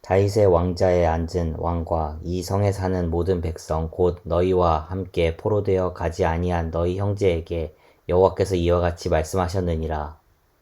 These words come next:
만군의 여호와께서 이와 같이 말씀하시되, "보라, 내가 칼과 기근과 전염병을 그들에게 보내어 그들에게 상하여 먹을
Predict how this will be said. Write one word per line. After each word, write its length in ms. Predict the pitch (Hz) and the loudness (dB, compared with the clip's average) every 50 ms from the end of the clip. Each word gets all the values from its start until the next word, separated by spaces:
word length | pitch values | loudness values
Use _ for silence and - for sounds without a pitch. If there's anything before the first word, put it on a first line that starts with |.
| _ _ _ _ _ _ _ _ _ _ _ _ _ _ _ _ _ _ _ _ _ _ _ _ _ _ _ _ _ _ - - - _ _ _ _ _ _ _ _ _ _ _ _ _ _ _ _ _ _ | _ _ _ _ _ _ _ _ _ _ _ _ _ _ _ _ _ _ _ _ _ _ _ _ _ _ _ _ _ _ -20 -20 -20 _ _ _ _ _ _ _ _ _ _ _ _ _ _ _ _ _ _
만군의 460 | - 87 95 98 98 107 98 101 95 87 | -2 0 0 2 2 2 2 4 4 4
여호와께서 460 | 87 87 92 90 - 98 85 90 92 | 6 6 4 4 2 0 -2 0 0
이와 180 | 87 90 90 | 2 4 4
같이 240 | 90 92 87 - - - | 4 2 0 -2 0 2
말씀하시되, 840 | 90 85 82 - - 95 87 82 80 - - - 85 80 76 73 - | 2 2 2 2 -2 -2 -2 -2 -2 -4 -4 0 0 2 2 0 -2
"보라, 420 | - 90 90 90 85 80 76 76 76 | 0 2 4 4 4 4 2 0 -2
내가 320 | 85 87 82 90 85 82 | -2 -2 0 2 0 0
칼과 380 | - - 104 104 101 107 104 98 | 0 -2 0 0 2 4 2 2
기근과 640 | - - 85 90 90 90 85 80 82 82 80 76 76 | 2 -2 -4 -2 -2 -2 -2 0 0 0 0 0 -2
전염병을 680 | - 85 87 92 95 92 90 98 87 85 87 87 82 | -2 -2 -2 -2 -2 -2 0 0 0 0 0 -2 -2
그들에게 420 | 85 90 85 92 90 90 87 92 85 | -2 -2 0 2 2 2 2 2 0
보내어 540 | 85 90 82 80 80 80 80 78 78 76 - - | 0 -2 -4 -2 -2 -2 -2 -4 -4 -6 -8 -8
그들에게 560 | - 85 92 95 92 87 82 82 - 87 80 | -6 -2 0 2 2 2 2 2 0 -2 -2
상하여 480 | - 90 92 92 92 85 85 85 82 78 | -2 -4 -4 -2 0 0 0 0 0 -2
먹을 340 | 85 82 85 92 95 90 | -2 -2 -2 -2 -2 -4